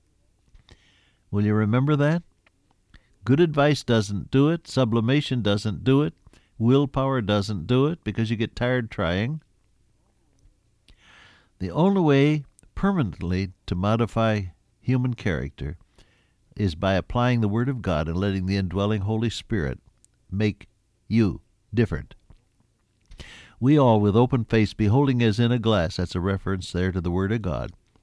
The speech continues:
"the glory of the Lord, are changed into the same image," that's His image, get to be like the Lord, "from glory to glory,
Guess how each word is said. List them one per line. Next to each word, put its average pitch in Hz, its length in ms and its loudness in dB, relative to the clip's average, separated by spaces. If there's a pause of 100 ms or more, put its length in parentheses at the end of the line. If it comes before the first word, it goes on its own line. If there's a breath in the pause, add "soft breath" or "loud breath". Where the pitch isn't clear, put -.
(100)
"the 101 100 -4
glory 113 360 2
of 117 80 -2
the 127 120 0
Lord, 82 380 -2 (580 soft breath)
are 165 280 4
changed 185 680 2 (440)
into 185 260 6
the 139 140 2
same 151 280 0
image," 101 320 -2
that's 104 260 -2
His 156 220 0
image, 76 280 -4
get 127 180 0
to 139 80 0
be 143 120 2
like 135 220 -2
the 143 120 -4
Lord, 87 300 -6 (1160 soft breath)
"from 135 320 0
glory 135 460 0 (560 soft breath)
to 170 180 2
glory, 78 520 -4